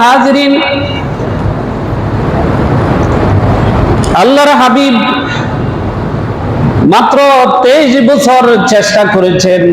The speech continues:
সাধনা করেছেন, অক্লান্ত পরিশ্রম করেছেন ইসলামকে দুনিয়াতে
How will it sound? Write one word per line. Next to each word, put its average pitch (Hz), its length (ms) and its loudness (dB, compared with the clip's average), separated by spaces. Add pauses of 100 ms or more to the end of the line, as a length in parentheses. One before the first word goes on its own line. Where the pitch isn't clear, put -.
(160)
সাধনা 165 360 2 (100)
করেছেন, 156 480 2 (380)
অক্লান্ত 151 460 0 (180)
পরিশ্রম 139 420 0 (160)
করেছেন 135 420 0 (2000)
ইসলামকে 170 720 2 (360)
দুনিয়াতে 180 500 2